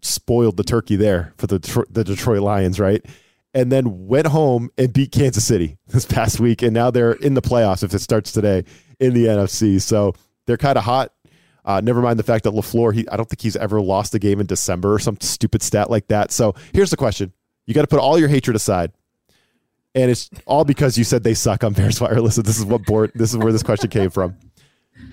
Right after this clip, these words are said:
Which franchise is on a better trajectory to challenge whatever, the Lions or whatever? Just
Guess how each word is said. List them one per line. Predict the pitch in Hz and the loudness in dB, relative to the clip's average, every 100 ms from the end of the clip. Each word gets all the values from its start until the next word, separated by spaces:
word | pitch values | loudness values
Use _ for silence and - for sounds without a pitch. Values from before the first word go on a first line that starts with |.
| _ - | _ -4
Which | 110 185 - | 0 0 0
franchise | 156 147 147 160 143 143 131 | 0 2 2 2 4 2 2
is | 117 | 0
on | 117 | 0
a | |
better | 110 113 127 | 2 2 2
trajectory | 127 - 107 123 113 127 117 | 0 -2 -2 -2 0 2 2
to | 98 | 0
challenge | - 110 113 110 107 95 - - - _ | -2 0 2 0 0 -4 -10 -16 -20 _
whatever, | - 101 98 82 | -6 0 0 0
the | 107 | 0
Lions | 104 110 120 117 113 | 0 2 2 2 2
or | 113 | 2
whatever? | 113 110 87 | 2 0 0
Just | 113 - | -4 -6